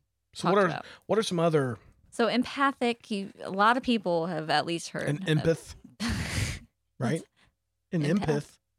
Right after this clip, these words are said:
Speaker 1: What, an emp-, that's what I said.
Speaker 2: Empath.
Speaker 1: Empath.
Speaker 2: Are you making fun of Pixie?
Speaker 1: Huh?
Speaker 2: Pixie used to pronounce it like
Speaker 1: I
Speaker 2: that.
Speaker 1: know it.
Speaker 2: Empath. Anyway,
Speaker 1: Empath.
Speaker 2: empathic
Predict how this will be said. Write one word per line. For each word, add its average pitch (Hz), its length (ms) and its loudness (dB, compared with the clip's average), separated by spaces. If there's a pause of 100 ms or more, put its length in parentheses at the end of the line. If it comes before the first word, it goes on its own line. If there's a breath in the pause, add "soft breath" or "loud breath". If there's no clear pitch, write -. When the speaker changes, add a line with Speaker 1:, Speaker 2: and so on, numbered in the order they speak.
(100)
Speaker 1:
What, 175 180 0
an 165 160 0
emp-, 170 280 0
that's 196 180 0
what 247 40 2
I - 20 2
said. 160 380 -2 (520)
Speaker 2:
Empath. 196 280 -10 (340)
Speaker 1:
Empath. 220 320 -4
Speaker 2:
Are - 20 -6
you 180 100 -2
making 190 340 -6
fun 175 160 -2
of 165 100 -10
Pixie? 170 400 -6 (440)
Speaker 1:
Huh? 170 220 0 (540)
Speaker 2:
Pixie 190 300 -8
used 185 280 -4
to 185 60 -4
pronounce - 400 -8
it - 80 -16
like - 200 -14
Speaker 1:
I 120 60 -8
Speaker 2:
that. 120 140 -6
Speaker 1:
know 113 100 -6
it. - 120 -12 (840 loud breath)
Speaker 2:
Empath. - 220 -14 (680)
Anyway, 147 300 -6
Speaker 1:
Empath. 196 100 -12 (120)
Speaker 2:
empathic 220 880 -2